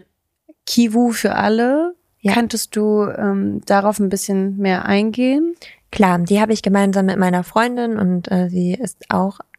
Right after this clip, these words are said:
Speaker 2: vom Kivu betroffene Sarah
Speaker 1: Okay.
Speaker 2: ins Leben gerufen, ähm, eben weil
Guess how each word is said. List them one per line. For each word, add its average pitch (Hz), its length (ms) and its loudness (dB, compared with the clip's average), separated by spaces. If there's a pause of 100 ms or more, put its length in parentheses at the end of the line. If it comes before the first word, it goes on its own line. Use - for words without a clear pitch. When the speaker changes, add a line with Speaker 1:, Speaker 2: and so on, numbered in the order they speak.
(140)
Speaker 2:
vom 190 240 -6
Kivu 196 240 -4
betroffene 190 500 -4
Sarah 214 460 -2 (260)
Speaker 1:
Okay. - 180 -12
Speaker 2:
ins 220 180 0
Leben 233 260 0
gerufen, 226 640 -2 (100)
ähm, 185 440 0 (720)
eben 202 240 2
weil 202 540 2